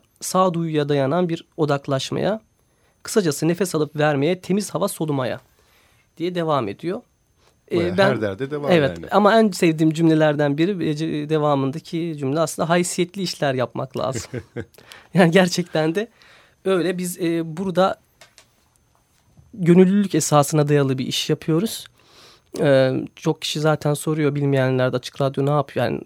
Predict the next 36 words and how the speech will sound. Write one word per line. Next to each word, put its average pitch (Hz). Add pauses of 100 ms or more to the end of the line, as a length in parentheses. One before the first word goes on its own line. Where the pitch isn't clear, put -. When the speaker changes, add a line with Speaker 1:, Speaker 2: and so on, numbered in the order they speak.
(260)
Speaker 1:
para 147
alıyor 170
musunuz -
Açık -
Radyo'dan 139
gibi? 170
Speaker 2:
Oo. 165
Speaker 1:
Gibi 165
sorular. 156
Ben -
Speaker 2:
Ben 180 (280)
ikinci 127
hanı 131
dikmeye 135
başladım. 165
Speaker 1:
Aynen. 147 (280)
<laughs> 160 (260)
Speaker 2:
Aldığımız 98
Speaker 1:
Bir 220
de 196
şu -
Speaker 2:
parayla. 196
Speaker 1:
cevap 220
çok -
ayıp. 143
Hayır, 202
para 196
almıyoruz, 220
gönüllülük 196
esasına 131
göre 127
yapıyoruz. 131
Demek 214
ki 190
para 214
almamak 208